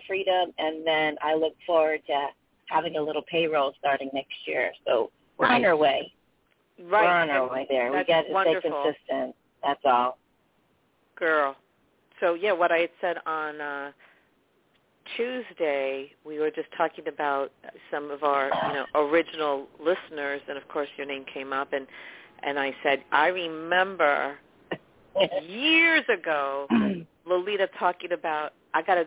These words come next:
Speaker 3: I gotta do an ice cream shop." Like, what? And I, yeah,
Speaker 1: <laughs>
Speaker 3: and, and, and to see, like,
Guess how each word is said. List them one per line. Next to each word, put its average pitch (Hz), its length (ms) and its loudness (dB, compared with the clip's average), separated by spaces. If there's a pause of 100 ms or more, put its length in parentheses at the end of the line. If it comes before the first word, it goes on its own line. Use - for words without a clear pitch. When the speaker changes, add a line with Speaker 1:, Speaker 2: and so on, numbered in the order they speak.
Speaker 3:
I 151 60 -2
gotta 165 160 -4
do 160 100 -12
an 151 60 -8
ice 160 260 -6
cream 151 120 -14 (100)
shop." 123 260 -8
Like, 147 220 -6
what? 311 380 4 (440)
And 170 120 0
I, - 40 2 (200)
yeah, 170 200 2
Speaker 1:
<laughs> 214 400 0
Speaker 3:
and, 170 220 6 (100)
and, 170 460 2 (100)
and 170 320 0
to 170 80 -6 (160)
see, 190 380 -6 (220)
like, 160 220 -2